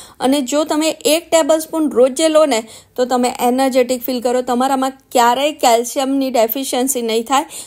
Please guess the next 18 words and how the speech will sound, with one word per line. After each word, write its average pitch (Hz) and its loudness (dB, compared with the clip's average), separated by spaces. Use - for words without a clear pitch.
તો 269 2
એના 269 0
માટે 285 -2
મેં 285 -4
બધા 247 0
નટ્સ 254 -2
લીધા 240 0
છે, 247 -4
અખરોટ, 254 -2
કાજુ, 233 0
પિસ્તા, 254 -2
પમ્પકિન 247 0
સીડ્સ, 262 -6
મેલન 254 0
સીડ્સ 247 -4
અને 277 0
સનફ્લાવર 269 0
સીડ્સ. - -10